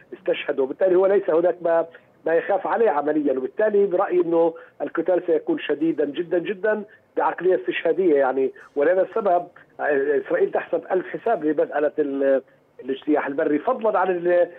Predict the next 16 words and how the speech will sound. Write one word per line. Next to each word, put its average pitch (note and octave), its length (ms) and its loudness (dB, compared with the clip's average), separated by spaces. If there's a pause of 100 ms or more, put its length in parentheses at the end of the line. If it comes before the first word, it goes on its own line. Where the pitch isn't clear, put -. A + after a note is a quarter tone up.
(120)
التداعيات E3+ 560 0
السياسية F3+ 680 0 (260)
والعسكرية E3 600 2
أيضا E3+ 360 0 (180)
خارج G3 500 0
قطاع E3+ 240 -2
غزة، E3+ 340 0
نتحدث D3+ 500 -4
هنا E3+ 240 2 (300)
عن E3+ 120 -2
الإقليم، F3 500 0
بمعنى G3 480 0 (400)
إنه F#3+ 180 0
الاجتياح F3 460 -4
البري E3+ 460 2 (260)
ليس A3+ 160 0